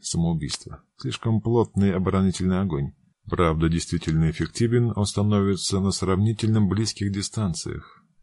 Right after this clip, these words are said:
Сто, максимум сто пятьдесят метров. Особенно учитывая, что обороняющим дирижабль бойцам приходится палить вверх, а плотная местная атмосфера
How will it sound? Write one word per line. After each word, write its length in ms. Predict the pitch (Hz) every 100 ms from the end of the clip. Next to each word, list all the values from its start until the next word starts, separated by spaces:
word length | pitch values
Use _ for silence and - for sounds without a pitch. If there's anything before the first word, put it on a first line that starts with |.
| -
Сто, 500 | - - 123 123 117
максимум 800 | 113 104 95 - 101 95 92 87
сто 180 | 85 98
пятьдесят 580 | 87 82 80 - 82 -
метров. 440 | 73 67 67 - _ _ _ _ -
Особенно 440 | - - 101 110
учитывая, 580 | 107 - 107 - 101 98
что 380 | - 92 90 85
обороняющим 760 | 85 87 90 90 87 - 85 80 -
дирижабль 560 | 92 87 90 95 92 90
бойцам 500 | 90 87 - 95 90
приходится 520 | 90 92 87 80 87
палить 460 | - 87 87 -
вверх, 520 | 85 87 90 73 - -
а 120 | -
плотная 480 | 73 85 76 87 82
местная 360 | 82 76 - 73
атмосфера 560 | 82 78 107 107 113